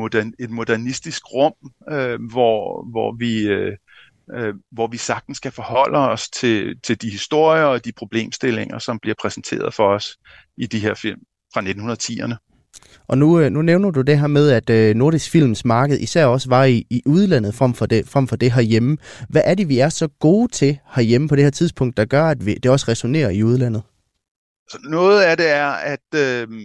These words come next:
Speaker 1: at Ole Olsen altså spotter, at der er en... Ja, nu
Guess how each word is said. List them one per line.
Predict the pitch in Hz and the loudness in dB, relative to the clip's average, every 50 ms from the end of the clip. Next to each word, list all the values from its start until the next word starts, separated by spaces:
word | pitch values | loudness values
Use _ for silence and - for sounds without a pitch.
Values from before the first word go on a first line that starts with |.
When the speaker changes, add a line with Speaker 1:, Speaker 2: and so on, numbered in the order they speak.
| - _ - | -18 _ -4
Speaker 1:
at | 139 143 | -2 -2
Ole | 147 135 131 123 127 | -2 0 -2 -2 -2
Olsen | 131 127 131 123 - 151 151 | -2 -2 -4 -10 -12 -8 -4
altså | 120 101 110 - 135 | -4 -4 -4 -6 -8
spotter, | - - - _ - 104 98 107 113 127 123 113 - _ _ _ _ - | -10 -10 -10 _ -4 -2 -2 0 0 -2 -2 -4 -6 _ _ _ _ -8
at | - 131 113 _ - | -6 -6 -6 _ -2
der | 110 | -2
er | 107 107 107 113 110 | 0 0 0 -2 -2
en... | - - 135 123 117 107 101 _ _ _ _ _ _ _ _ _ _ _ _ _ _ _ _ _ _ _ _ - | -4 -6 -8 -8 -8 -10 -14 _ _ _ _ _ _ _ _ _ _ _ _ _ _ _ _ _ _ _ _ -6
Ja, | 107 107 110 | -4 -4 -4
nu | 110 117 120 120 | -6 -8 -16 -16